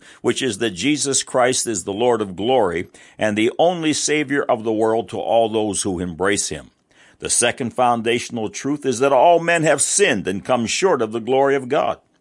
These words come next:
When a person acts upon these two fundamental truths by first believing upon the Lord Jesus Christ,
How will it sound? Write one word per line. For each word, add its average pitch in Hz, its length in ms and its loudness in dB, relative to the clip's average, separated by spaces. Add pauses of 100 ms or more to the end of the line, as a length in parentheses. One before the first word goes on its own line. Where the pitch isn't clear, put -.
(440)
When 78 140 -8
a 78 80 -6
person 92 400 -2
acts 104 300 0
upon 104 360 -4
these 101 220 -6
two 107 220 -10
fundamental 101 640 -6
truths 95 480 -10
by 73 240 -8
first - 360 0
believing 127 460 0
upon 123 320 2
the 110 100 -2
Lord 113 220 2
Jesus 104 420 -6
Christ, 101 380 -2